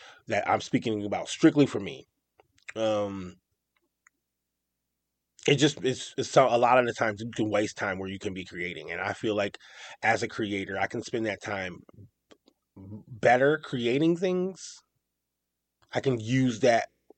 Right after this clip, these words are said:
for me, that time more for something that's aimed at me, like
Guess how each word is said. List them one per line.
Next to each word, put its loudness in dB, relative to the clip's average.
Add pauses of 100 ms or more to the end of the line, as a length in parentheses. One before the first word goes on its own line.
(720)
for 6
me, -2
that 6
time 2
more 8
for 2
something 4
that's 0
aimed 0
at 0
me, 0 (460)
like -2